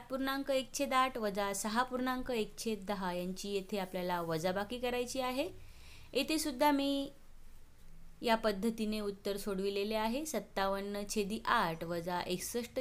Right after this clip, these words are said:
छेदी जा-, दहा यांच्या आठ आणि दहाचा लसावी येथे मी चाळीस काढलेला आहे आणि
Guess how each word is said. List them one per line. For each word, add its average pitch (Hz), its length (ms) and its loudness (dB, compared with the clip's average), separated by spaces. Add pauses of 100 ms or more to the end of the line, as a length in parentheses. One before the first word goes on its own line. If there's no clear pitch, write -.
(140)
छेदी 226 380 2
जा-, 220 340 2
दहा 190 340 0 (760)
यांच्या 214 600 4 (160)
आठ 208 260 8
आणि 214 160 2
दहाचा 214 480 2
लसावी 202 500 2
येथे 202 320 0
मी 196 160 -4
चाळीस 175 400 0
काढलेला 196 440 0
आहे 208 220 2
आणि 240 300 -2